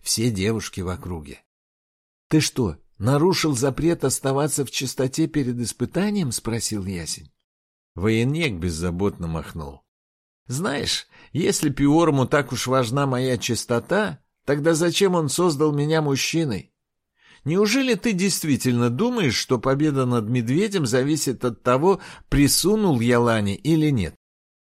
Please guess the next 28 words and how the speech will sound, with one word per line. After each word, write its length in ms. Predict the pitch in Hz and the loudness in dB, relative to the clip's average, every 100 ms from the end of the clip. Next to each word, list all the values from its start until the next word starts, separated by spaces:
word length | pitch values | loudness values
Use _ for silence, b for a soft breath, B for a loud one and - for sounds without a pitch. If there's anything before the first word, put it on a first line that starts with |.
| _ _ _ - | _ _ _ -6
Может, 380 | 147 175 180 165 | 0 2 2 0
на 120 | 185 | 0
самом 360 | - 185 180 170 | 4 4 4 2
деле 300 | 185 175 170 | 2 2 2
она 220 | 170 175 | 2 2
больше 420 | 160 180 156 165 | 2 0 0 0
зависит 560 | 151 165 170 160 160 165 | 2 2 2 0 0 0
от 160 | 143 | -2
моей 380 | 160 160 170 165 | 0 2 4 4
силы 560 | - - 180 202 208 190 B B | 2 0 -2 0 -2 -2 B B
и 140 | 151 | 6
умения 520 | 170 156 170 185 180 | 6 6 4 4 4
работать 540 | 170 165 180 175 170 165 | 4 4 2 2 0 2
рогатиной?» 800 | 160 165 220 254 165 107 90 _ _ _ _ _ _ _ _ _ _ _ _ _ _ _ _ _ | 2 2 2 0 -4 -4 -6 _ _ _ _ _ _ _ _ _ _ _ _ _ _ _ _ _
Слушая 520 | - 120 139 - 170 | -10 -4 -2 0 0
друга, 320 | 156 160 160 | 2 0 2
Ясень 440 | 156 160 156 156 170 | 2 2 0 -2 -2
не 100 | 165 | 0
мог 240 | 123 120 | -2 -4
не 100 | 127 | -6
согласиться, 840 | - 120 123 123 - 98 - 82 - B B | -6 -4 -2 -2 -4 -6 -8 -10 -14 B B
что 260 | - 113 | -4 -4
в 80 | 98 | -4
первую 500 | - 113 110 104 107 | -2 0 2 0 0
очередь 580 | - 175 185 123 98 92 | 0 -2 -2 -4 -4 -4
важны 440 | 101 95 123 143 | -6 -4 -2 -2
охотничьи 640 | 123 104 110 139 123 - 117 | -4 -4 -6 -6 -6 -6 -4
навыки. 640 | 107 82 80 - - | -4 -6 -10 -16 -20